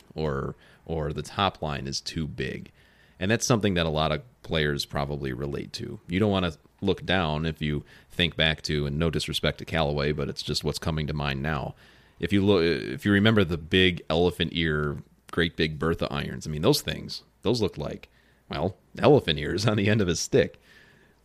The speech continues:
Most players aren't gonna be comfortable hitting those. They look a little bit too large to get that golf ball in the air.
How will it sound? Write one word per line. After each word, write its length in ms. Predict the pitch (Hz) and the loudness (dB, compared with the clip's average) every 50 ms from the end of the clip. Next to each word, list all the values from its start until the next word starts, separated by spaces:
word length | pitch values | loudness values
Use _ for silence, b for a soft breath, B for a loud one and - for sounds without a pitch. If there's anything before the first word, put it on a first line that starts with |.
| _ _ | _ _
Most 460 | - 123 147 175 214 208 165 - - | -6 -4 0 2 2 2 2 0 0
players 420 | - - 113 104 101 92 92 92 82 | 2 6 6 8 8 8 6 4 2
aren't 180 | 92 87 82 | 0 -2 -2
gonna 180 | - 85 80 78 | -2 -2 -2 -2
be 120 | 76 80 | -2 -4
comfortable 460 | 73 - - 78 71 - 71 67 - - | -4 -4 -6 -8 -8 -8 -8 -8 -8 -6
hitting 320 | - - 80 73 71 65 | -4 -2 -2 -2 -2 -4
those. 440 | - - - - - - - - - _ _ _ _ - | -6 -8 -8 -8 -8 -8 -10 -10 -10 _ _ _ _ 0
They 120 | 87 87 | 2 2
look 380 | 82 85 87 85 - - - - _ _ _ _ | 4 4 2 0 0 -2 -8 -20 _ _ _ _
a 100 | - - | -4 -2
little 380 | 85 85 90 104 120 131 120 117 | -2 0 2 4 6 6 6 6
bit 180 | 104 104 - - | 6 4 4 2
too 200 | - 95 95 90 | 0 0 0 0
large 600 | 76 76 76 73 67 67 65 64 64 - - - | 0 0 -2 -2 -2 -2 -4 -4 -6 -8 -10 -10
to 80 | - - | -10 -6
get 180 | - 78 - | -6 -6 -4
that 160 | - 71 71 | -2 -4 -4
golf 240 | - 69 67 65 - | -4 -4 -6 -6 -4
ball 200 | - 65 67 67 | -6 -6 -6 -6
in 80 | - - | -6 -8
the 140 | 65 65 - | -8 -8 -10
air. 160 | - - | -10 -12